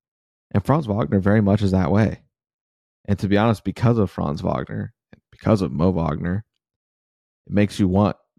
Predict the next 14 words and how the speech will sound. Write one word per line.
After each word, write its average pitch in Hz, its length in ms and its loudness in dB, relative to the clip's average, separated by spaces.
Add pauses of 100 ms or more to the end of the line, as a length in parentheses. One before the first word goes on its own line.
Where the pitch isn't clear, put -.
(160)
more 95 260 2
guys 95 600 0 (800)
from, 101 420 -2
that 98 140 0
aren't 95 280 -2
from 104 260 0
the 104 80 2
U 57 140 -2
S - 200 -6
A 71 100 -2
on 78 160 -2
your 82 100 -4
team 98 280 0
because 90 360 -2